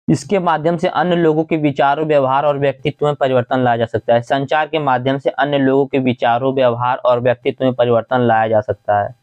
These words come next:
संचार कौशल में भाषाओं की शुद्धता, सुव्यवस्था होना आवश्यक है, ठीक है।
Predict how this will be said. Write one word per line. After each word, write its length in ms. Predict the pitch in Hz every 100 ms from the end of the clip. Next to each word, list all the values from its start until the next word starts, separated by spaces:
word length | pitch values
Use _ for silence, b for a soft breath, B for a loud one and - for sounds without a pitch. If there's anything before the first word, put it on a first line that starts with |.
| _ _ _ _ _ -
संचार 460 | 156 156 151 185
कौशल 280 | 185 170 175
में 160 | 175 151
भाषाओं 460 | 123 131 143 160
की 80 | 160
शुद्धता, 580 | 156 147 135 131 147 160
सुव्यवस्था 680 | 160 151 143 139 131 131 143
होना 280 | 139 123 135
आवश्यक 440 | 127 123 - 120
है, 60 | 117
ठीक 220 | 113 151
है। 120 | 170